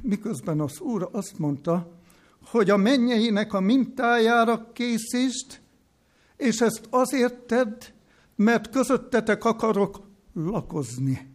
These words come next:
És semmiben nem térhetsz el attól,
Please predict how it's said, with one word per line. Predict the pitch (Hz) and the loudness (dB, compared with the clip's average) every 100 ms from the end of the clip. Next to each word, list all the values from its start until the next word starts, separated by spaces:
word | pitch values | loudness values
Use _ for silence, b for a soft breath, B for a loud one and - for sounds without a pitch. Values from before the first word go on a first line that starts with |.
| _ _ _ _ _ _ _ _ b b b | _ _ _ _ _ _ _ _ b b b
És | 220 208 | 2 2
semmiben | - - 233 294 226 185 214 214 | 0 -4 0 4 4 2 0 2
nem | 214 247 233 | 2 2 0
térhetsz | 233 240 170 196 196 - | -2 -4 -2 -4 -6 -4
el | 190 175 - | -2 -2 -4
attól, | 247 247 - - 233 262 226 | -4 -4 -8 -6 -2 0 -2